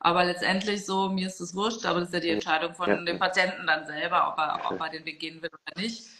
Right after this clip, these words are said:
Speaker 1: Ich find's nur rausgeschmissene Mühe, wenn man auf der einen Seite versucht, alles zu machen und die Therapie zu machen und da viel Zeit investiert und Geld ausgibt.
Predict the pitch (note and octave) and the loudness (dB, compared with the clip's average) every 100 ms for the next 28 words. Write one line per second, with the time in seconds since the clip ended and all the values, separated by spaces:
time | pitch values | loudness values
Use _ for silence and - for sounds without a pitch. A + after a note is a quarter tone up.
0 | _ - F3 F#3+ F3+ F3+ - E3 - G3 | _ -8 -4 -2 -2 2 4 4 2 -6
1 | G3 G#3 G#3 G3+ F#3+ G3 F3+ E3+ F#3 G#3 | -2 -2 2 6 6 6 4 4 4 4
2 | A#3+ G#3+ A#3 C4 - - F3 F3 F3+ F3+ | 4 4 2 0 -2 -2 0 2 4 2
3 | F#3 F3 - D3 E3+ F#3+ E3+ E3+ F#3 F#3+ | 2 0 2 2 2 2 0 0 -2 -6
4 | F#3+ F#3 G3 - F3 F3 F3+ E3 F#3 A#3 | -6 -8 -8 -6 -6 -8 -6 -2 0 -2
5 | G3+ F3+ F3+ F3 E3+ - A3+ A3 G3 F#3 | -6 -8 -10 -14 -14 -10 -8 -8 -2 0
6 | F3+ F#3 E3+ E3+ - E3+ E3+ E3 - - | 0 -4 -8 -8 -4 -2 -2 -4 -8 0
7 | F3+ F3+ F#3+ F#3 F#3+ E3 D#3 F3 - G#3+ | 0 0 -6 -8 -10 -8 0 2 4 2
8 | - B3+ B3+ | 2 -2 -4